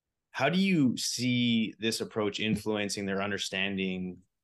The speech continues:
and perception of, of the energy industry, or I guess oil and gas? I mean, are you starting to see people be like, "Man, this is a huge problem. Like, I didn't like oil and gas companies, and now I just absolutely hate them"? Like, are you seeing that, or are you starting to see people kind of, like,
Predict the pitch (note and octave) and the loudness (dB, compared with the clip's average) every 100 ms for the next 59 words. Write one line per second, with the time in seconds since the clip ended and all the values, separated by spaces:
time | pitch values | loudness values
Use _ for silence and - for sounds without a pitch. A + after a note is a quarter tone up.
0 | - A#2 B2 A2+ G#2 - G2+ - G#2 G2 | -4 0 0 0 -2 -2 -2 -2 -4 -4
1 | F2 - G#2 G2+ F#2+ G2+ G2 G2+ G2 F2 | -6 -6 0 0 0 -2 0 0 0 -2
2 | F#2+ F#2+ F2+ G#2 G2+ F#2 F#2+ F#2+ G2 G2+ | -2 -2 -2 0 2 2 0 -2 -2 -2
3 | F#2+ F#2 F#2 F#2+ F#2 - G2 G2+ F#2+ - | 0 -2 0 2 2 -2 -2 -2 -4 -8
4 | - A2+ A2 B2+ A#2+ A2 A2+ G#2 G#2+ G#2 | 0 2 4 2 2 0 0 0 0 0
5 | F#2+ F#2+ F#2 G#2 G#2+ F#2+ A#2 A2+ F#2+ F2+ | -2 -4 -4 -2 0 0 0 -2 -4 -8
6 | - G#2+ G#2 - G#2 G#2 F2+ F2 - - | -4 -4 -4 -2 0 0 0 -6 -8 -20
7 | _ _ _ _ - A2+ C3 C#3 B2+ A#2+ | _ _ _ _ -2 0 2 2 2 4
8 | B2 B2 A2+ A#2+ B2+ G#2 G2+ G2+ G2 G2 | 4 4 4 0 0 -4 -4 -4 -4 -2
9 | G#2+ A#2 G2+ G#2 G#2 G#2+ - G#2+ A2 G#2+ | 0 0 0 -2 -2 -2 -4 -2 -2 -2
10 | G#2+ - C3 C3 - G2+ F#2+ G2+ G2+ G#2 | -6 -4 0 0 -2 -6 -4 -2 0 2
11 | A#2 - G2+ C3+ D#3 F3+ F#3 F3 A#2 A2 | 2 2 0 0 0 0 0 2 4 4
12 | A2+ B2 - A#2+ A2 - A2 A2 G2 F#2+ | 4 0 0 0 0 -4 -4 -4 -4 -4
13 | A2 G#2 F#2 F2 D2+ | -2 -2 -2 -4 -6